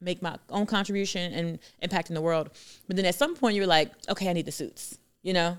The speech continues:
I need the, the corporate, the corporatization or the professionalization of my organizations." And then now I'm in the business of buying and selling big, big companies.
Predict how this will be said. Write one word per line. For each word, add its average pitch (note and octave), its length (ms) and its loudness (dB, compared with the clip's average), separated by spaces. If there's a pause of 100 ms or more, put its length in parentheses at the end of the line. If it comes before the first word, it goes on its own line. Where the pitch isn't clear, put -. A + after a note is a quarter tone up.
(100)
I F#3+ 100 0
need F#3+ 180 2
the, F3 260 4
the E3+ 60 0
corporate, F3 480 -2
the - 60 -16
corporatization F3 760 -2
or D3+ 80 -2
the D3 260 -2 (400)
professionalization F3+ 540 2
of E3 80 -4
my D#3 80 0
organizations." D#3+ 680 0
And D#3+ 60 -4
then D#3+ 140 -2
now E3 300 0 (180)
I'm E3+ 140 -2
in D#3+ 80 -4
the D3+ 40 -6
business D3+ 280 -4
of D3 180 -8
buying D#3 280 -4
and D3+ 120 -6
selling D3+ 520 -4
big, C#3+ 340 -2
big D3+ 240 -2
companies. - 640 -12